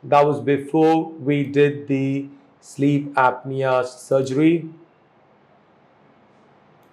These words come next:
And that's the soft tissue, it's about ten and a half. So we've got literally about seven millimeters of increase. And you will notice here, this was like pencil thin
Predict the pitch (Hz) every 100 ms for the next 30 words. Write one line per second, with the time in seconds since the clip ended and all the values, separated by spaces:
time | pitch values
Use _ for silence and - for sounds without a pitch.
0 | _ _ _ _ _ _ _ _ - -
1 | _ 135 131 147 147 151 - 143 135 -
2 | 151 - 151 139 135 135 127 - 160 151
3 | 139 127 139 120 - - - _ - 190
4 | 165 - - 202 208 208 - - 135 151
5 | 190 - 202 185 180 185 143 151 - -
6 | 185 196 190 175 175 175 175 170 170 156
7 | 147 156 156 175 156 - - _ _ -
8 | 156 143 180 226 202 208 247 269 - 156
9 | 143 - - - - - 127 170 160 -
10 | 170 151 147 - 175 190 196 214 208 -
11 | 208 175 151 160 -